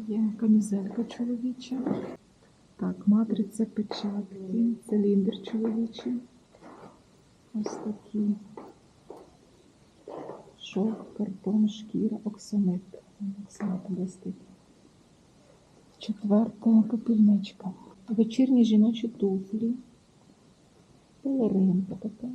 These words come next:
чорна. Оксамитова.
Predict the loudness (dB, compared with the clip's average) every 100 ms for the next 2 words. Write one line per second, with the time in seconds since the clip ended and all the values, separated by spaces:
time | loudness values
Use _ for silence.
0 | -12 -18 -16 -12 -12 -12 -16 -20 _ _
1 | _ _ _ _ _ _ _ _ _ _
2 | _ _ _ _ _ _ -16 -8 -6 -6
3 | -6 -8 -8